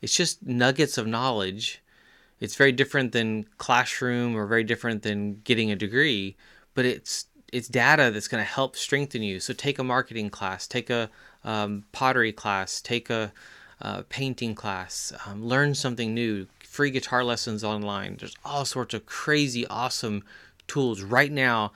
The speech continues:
over these few weeks. If you wake up in the morning and go, "Today I'm gonna practice for two hours with the guitar," you will be, um, someone who's way better in a few weeks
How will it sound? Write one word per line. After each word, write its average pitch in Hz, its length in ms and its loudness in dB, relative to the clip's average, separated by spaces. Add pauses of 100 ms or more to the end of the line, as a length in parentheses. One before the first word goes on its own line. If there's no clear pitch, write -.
(240)
over 110 180 -4
these 123 240 -4
few 131 140 -2
weeks. 127 280 -2
If - 120 -8
you 131 80 0
wake 127 220 0
up 120 120 -4
in 113 60 -8
the 113 60 -4
morning 113 280 -2
and 107 60 -4
go, 104 100 0
"Today 123 320 4
I'm 117 100 2
gonna 107 120 -2
practice 110 460 -2
for - 160 -10
two 123 240 -4
hours 104 300 -2
with - 80 -20
the 110 80 -6
guitar," - 540 -6 (880)
you 120 220 0
will 123 100 4
be, 104 380 0 (340)
um, 104 240 -4
someone 117 340 0
who's 101 180 -4
way 120 200 6
better 113 380 8
in 95 80 0
a 92 40 -6
few 110 200 -4
weeks 107 420 -4